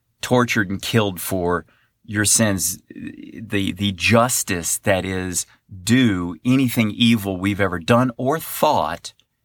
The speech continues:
He goes, "I've taken that onto myself and I took the punishment. That's why I can turn around to you and guarantee that you're forgiven."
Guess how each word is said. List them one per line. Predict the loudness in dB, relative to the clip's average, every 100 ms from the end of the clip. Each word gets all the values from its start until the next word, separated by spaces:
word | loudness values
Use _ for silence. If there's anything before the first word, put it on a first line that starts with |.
| _
He | 0 2
goes, | 4
"I've | 2 2
taken | -2 0
that | 2 4
onto | 2 0
myself | -2 0 2 2 2
and | -2
I | -2
took | -4 -8
the | -8
punishment. | -4 -4 -6 -4 0
That's | 2 2
why | 0
I | 0
can | -2
turn | -2 0
around | 2 0 0
to | -2
you | -2
and | -2
guarantee | -2 -2 -2 -2 0 2 0
that | -4 -6
you're | -6
forgiven." | -6 -6 -4 -4 -4 -10